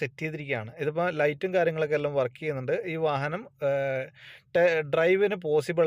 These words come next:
അല്ല. കാരണം വാഹനത്തിൻ്റെ അകത്ത് കംപ്ലീറ്റ് വെള്ളമാണ്. അതേമാതിരി തന്നെ അക്വേറിയം തന്നെ സെറ്റ് ചെയ്തിട്ടുണ്ട്. അപ്പോൾ നിങ്ങൾക്കൊരു ഡൗട്ട് ഉണ്ടാവാറുണ്ട്, എം വി ഡി വല്ലതും പൊക്കുമെന്ന്. അപ്പോൾ ഇത് ഈ വാഹനത്തിൻ്റെ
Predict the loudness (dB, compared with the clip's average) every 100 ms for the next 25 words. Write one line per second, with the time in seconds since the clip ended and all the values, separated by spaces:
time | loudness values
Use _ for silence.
0 | 2 -2 -2 0 0 0 0 0 0 -4
1 | -2 0 0 -2 -4 -4 -6 -4 -4 -2
2 | 0 0 0 0 -2 -2 0 0 0 -2
3 | -2 -6 -8 -6 -2 0 2 -2 -6 -8
4 | -8 -6 -6 -6 -8 -12 -14 -20 -20 -6
5 | 0 2 2 0 2 2 4 4 4 2
6 | 4 4 4 2 0 0 4 4 4 2
7 | 0 -4 -2 -2 -2 -4 0 0 0 -4
8 | -2 0 2